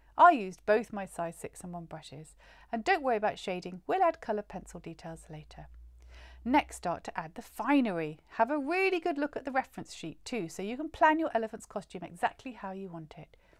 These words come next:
Using gouache and an optional dash of brightly coloured paint, add as much colour as you can. Don't worry too much about painting in details, as we're going to add sparkles and colour pencils later. When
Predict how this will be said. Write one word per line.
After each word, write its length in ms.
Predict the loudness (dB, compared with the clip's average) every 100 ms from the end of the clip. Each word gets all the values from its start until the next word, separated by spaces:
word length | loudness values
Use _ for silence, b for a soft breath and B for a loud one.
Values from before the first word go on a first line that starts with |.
| b b b
Using 360 | 0 0 0 -4
gouache 440 | 0 0 0 -2 -4
and 200 | -6 -6
an 60 | -6
optional 320 | -8 -8 -10
dash 240 | -10 -10
of 100 | -10
brightly 260 | -6 -6 -8
coloured 320 | -12 -12 -12
paint, 360 | -14 -16 -16 -8 0
add 240 | 0 2
as 120 | -2
much 280 | 0 0 -2 -2
colour 340 | 6 6 4 -4
as 180 | -8 -8
you 60 |
can. 420 | -4 0 0 0 -8 b b b b 2
Don't 200 | 2 4
worry 180 | 0 0
too 220 | -2 2 2
much 200 | 2 0
about 260 | 0 0
painting 320 | 0 -8 -6 -10
in 60 |
details, 480 | -8 -10 -4 -4 -4
as 140 | -6
we're 80 | -6
going 180 | -4 -6
to 140 | -4
add 80 | -6
sparkles 500 | -6 -6 -6 -8 -12
and 80 | -12
colour 240 | -10 -10
pencils 440 | -10 -12 -14 -16 -14
later. 340 | -16 -16 -20 -20 -20 B B B B B B B B
When 120 | 0